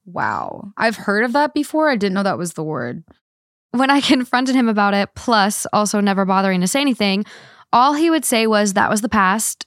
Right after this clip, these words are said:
Speaker 2: and it didn't matter to the present because he wouldn't do it again." I asked, had he ever thought I might want to know something like that, or that he'd want to know it about me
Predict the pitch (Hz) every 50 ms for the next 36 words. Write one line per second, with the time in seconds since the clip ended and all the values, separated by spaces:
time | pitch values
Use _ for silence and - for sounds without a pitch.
0 | _ _ - 208 202 196 196 202 208 254 240 220 208 202 202 202 208 226 233 -
1 | _ - 214 208 - 208 190 180 180 175 185 226 - - - - _ _ - 233
2 | 226 - 240 220 202 214 208 196 190 185 196 185 180 170 180 175 - - - 208
3 | 196 _ _ _ _ _ _ _ - 202 180 147 185 185 190 208 208 - - -
4 | 196 185 190 190 202 - - 190 185 202 202 - - 196 185 180 175 185 190 _
5 | - - 190 185 190 185 180 - - 185 180 180 - 185 180 175 175 - 190 208
6 | 233 247 240 208 175 - 208 _ 117 107 120 123 - _ _ _ _ _ _ _
7 | _ _ - 196 214 208 214 214 208 202 185 190 - - - 269 285 302 320 269
8 | 233 208 190 185 185 190 - - - 202 190 180 180 180 180 - _ 202 190 185
9 | 185 175 175 175 185 190 226 277 285 226 185